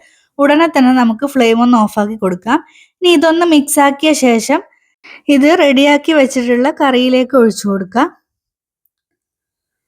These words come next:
ഇത് മുഴുവനും ഞാനിപ്പോൾ ഇതിലേക്ക് ഒഴിച്ചു കൊടുക്കുന്നില്ല. ഒരല്പം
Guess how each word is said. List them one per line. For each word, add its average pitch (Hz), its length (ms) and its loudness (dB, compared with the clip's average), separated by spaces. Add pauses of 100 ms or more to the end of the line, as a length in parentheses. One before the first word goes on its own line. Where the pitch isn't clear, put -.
(1040)
ഇത് 320 140 2
മുഴുവനും 339 520 2
ഞാനിപ്പോൾ 285 400 0
ഇതിലേക്ക് 262 400 -2
ഒഴിച്ചു 247 300 0
കൊടുക്കുന്നില്ല. 240 580 0 (800)
ഒരല്പം 320 540 0